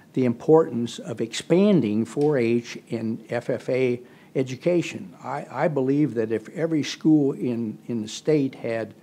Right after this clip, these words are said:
four H for the elementary and middle schools and F F A and,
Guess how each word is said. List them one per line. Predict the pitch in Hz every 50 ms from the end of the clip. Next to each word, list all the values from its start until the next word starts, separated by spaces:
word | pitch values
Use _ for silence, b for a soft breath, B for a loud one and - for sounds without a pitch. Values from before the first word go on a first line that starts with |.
| B B B B B B B
four | B - 156 156 156 139
H | 135 135 139 143 139 - -
for | - - - 120 117 110 104
the | 104 120 107 104 - - -
elementary | 151 139 135 123 127 135 135 127 - 131 123 123 120 107
and | 104 107 107
middle | 123 143 156 143 120
schools | - - - 131 131 135 127 131 117 - 123
and | 104 104 104 - - - -
F | 143 139 - -
F | 139 123 - -
A | 139 131 139 139 131 117
and, | 113 113 113 117